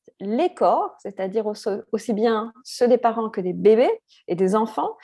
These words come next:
euh, nous permettent de mieux voir les œuvres. C'était vraiment, c'est le vecteur, puisque nous, on arrive avec nos outils et le corps est quand même le principal moyen. On s'est aussi beaucoup interrogé sur la question de la mobilité. Pour survivre, les enfants, l'idée, c'était pas de,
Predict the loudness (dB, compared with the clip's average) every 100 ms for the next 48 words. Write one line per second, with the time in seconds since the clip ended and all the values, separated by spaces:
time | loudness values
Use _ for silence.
0 | -20 -20 -4 4 8 8 8 6 6 6
1 | 2 2 0 2 2 4 4 4 2 4
2 | 2 2 -2 -4 -10 _ _ -4 2 4
3 | 4 2 0 2 4 6 2 2 0 0
4 | -4 0 0 0 _ -4 -4 -4 -6 -2
5 | 0 0 -2 -6 -6 -6 -4 -6 -6 -20
6 | -2 4 6 6 2 4 4 4 0 0
7 | 0 -2 -6 _ -10 -8 -8 -4 0 0
8 | -2 -8 -4 0 0 -2 -6 _ _ _
9 | -4 0 0 0 2 0 0 0 0 0
10 | 0 0 0 -2 -2 -2 -4 -2 2 4
11 | 4 4 2 0 -2 -4 _ _ _ -20
12 | -4 -2 -2 -2 -4 -6 -8 -8 -6 0
13 | 2 2 0 -2 -4 -2 0 0 0